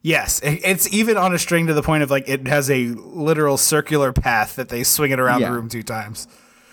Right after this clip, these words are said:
Speaker 1: Uh, but it's fun, and, and it gives you a good sense of kind of Kilmer's energy and this kid's energy and how they're gonna pair off each other, which
Speaker 2: You
Speaker 1: I
Speaker 2: know what I
Speaker 1: dig.
Speaker 2: realized? Val Kilmer never, like, wakes up in bed with a woman,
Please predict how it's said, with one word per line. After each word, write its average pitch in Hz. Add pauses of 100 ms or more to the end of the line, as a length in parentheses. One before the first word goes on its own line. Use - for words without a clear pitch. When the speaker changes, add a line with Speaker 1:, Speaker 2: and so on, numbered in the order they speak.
(520)
Speaker 1:
Uh, 113
but 143
it's 170
fun, 143
and, 127
and 131
it 131
gives 143
you 143
a 131
good 127
sense 127
of 123 (180)
kind 127
of 113
Kilmer's 131
energy 123
and 120
this 120
kid's 131
energy 123
and 117
how 117
they're 117
gonna 113
pair 120
off 117
each 123
other, 113
which 117
Speaker 2:
You 127
Speaker 1:
I -
Speaker 2:
know 240
what 320
I -
Speaker 1:
dig. 214
Speaker 2:
realized? 139 (440)
Val 160
Kilmer 285
never, 160
like, 143
wakes 117
up 139
in 120
bed 113
with 110
a 101
woman, 92